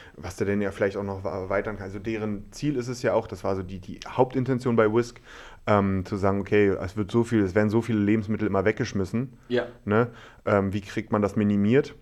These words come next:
Speaker 1: Das ist natürlich ein guter Anfang, da kann keiner was, glaub ich, gegen sagen und da kann sich jeder, glaub ich, auch ein bisschen an die eigene Nase fassen, äh, was man alles so wegschmeißt, weil man,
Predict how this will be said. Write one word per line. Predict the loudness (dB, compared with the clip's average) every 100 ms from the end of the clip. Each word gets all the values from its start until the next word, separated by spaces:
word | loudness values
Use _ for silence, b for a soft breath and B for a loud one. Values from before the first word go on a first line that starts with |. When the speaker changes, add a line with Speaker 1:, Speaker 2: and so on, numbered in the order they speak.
| -14 -6
Speaker 1:
Das | 0
ist |
natürlich | 0 0 0
ein | 0 -2 -2
guter | 0 6 6
Anfang, | 6 4 4
da | 6 4
kann | 4 2 4
keiner | 4 6 8
was, | 6 4
glaub | 4 2
ich, |
gegen | 0 0
sagen | 4 4 4
und | 0 -2 -2
da | -2
kann | 0 -2
sich | 0
jeder, | 6 6
glaub | 6 4
ich, |
auch | 2
ein | 0
bisschen | 0 0
an | 2
die | 4
eigene | 4 6 4
Nase | 4 2
fassen, | 2 0 2 -2 0
äh, | 0 2
was | 2 2
man | 0
alles | 0 -2
so | 2
wegschmeißt, | 2 2 0 0 0 0
weil | 2
man, | 2 0